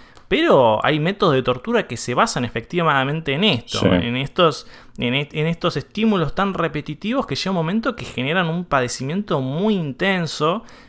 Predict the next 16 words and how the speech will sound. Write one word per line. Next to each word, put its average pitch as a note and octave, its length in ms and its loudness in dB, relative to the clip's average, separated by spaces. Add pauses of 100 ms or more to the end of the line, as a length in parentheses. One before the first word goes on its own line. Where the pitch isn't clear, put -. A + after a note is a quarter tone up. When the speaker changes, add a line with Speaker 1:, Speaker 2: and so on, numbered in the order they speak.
Speaker 1:
Yo D3 160 -2
me D3 60 4
acuerdo, D#3+ 480 2
eh, G2 500 0 (240)
que D3 80 -6
esto, F3+ 200 -2
bueno, E3+ 200 4
me C3 80 2
adelanto D#3+ 380 2
un F#3 100 0
poquito F3+ 420 -2
porque C3 220 -4
les B2 100 -2
vamos F3 340 2
a C3+ 60 4
recetar D#3+ 600 2